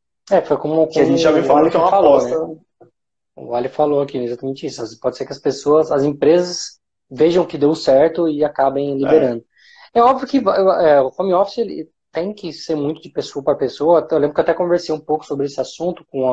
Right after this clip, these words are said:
Speaker 1: a, a Andressa, né? Se ela preferia home office ou não.
Speaker 2: Sim.
Speaker 1: E, e, e há casos em que, de fato, o tete a tete ali é, é, é um grande diferencial.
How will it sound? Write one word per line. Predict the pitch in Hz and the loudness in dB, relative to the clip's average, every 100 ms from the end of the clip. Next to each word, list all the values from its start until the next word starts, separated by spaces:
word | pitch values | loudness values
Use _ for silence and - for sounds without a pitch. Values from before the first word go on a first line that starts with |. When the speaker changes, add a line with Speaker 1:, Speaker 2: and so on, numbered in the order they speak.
| 120 | -2
Speaker 1:
a, | 117 _ _ _ _ _ _ | -6 _ _ _ _ _ _
a | 135 123 123 123 120 120 117 117 | -2 0 2 2 2 2 2 0
Andressa, | 123 127 151 170 135 | 0 2 2 2 -4
né? | 127 143 175 _ _ _ | -2 -2 -4 _ _ _
Se | _ 127 | _ 0
ela | 127 | 0
preferia | 139 - 123 139 170 139 | -2 -4 -2 2 2 2
home | 135 127 | 0 2
office | 131 143 - | 2 0 -4
ou | 123 | -10
não. | 120 139 | -4 -2
Speaker 2:
Sim. | 185 117 110 107 _ _ - | -2 -4 -10 -14 _ _ -10
Speaker 1:
E, | 127 127 127 127 143 - | -4 -2 0 0 -2 -8
e, | 160 - - 175 | -12 -12 -14 -6
e | 180 | -2
há | 202 | -2
casos | - 170 240 254 202 | -2 0 0 0 -6
em | 196 | -10
que, | 196 | -10
de | 180 | -14
fato, | 190 - 170 202 165 | -8 -2 0 0 -4
o | 160 156 - | -10 -12 -4
tete | 160 160 | -4 -2
a | 165 | -6
tete | - 143 156 | -4 -4 -6
ali | 139 135 160 180 | -8 -8 -6 -4
é, | 180 - | -6 -8
é, | - 170 196 180 - | -8 -4 -4 -4 -4
é | 165 | -2
um | 196 | 0
grande | 156 147 131 | 2 2 0
diferencial. | 127 - 127 131 - 123 117 | -12 -10 -8 -8 -8 -8 -8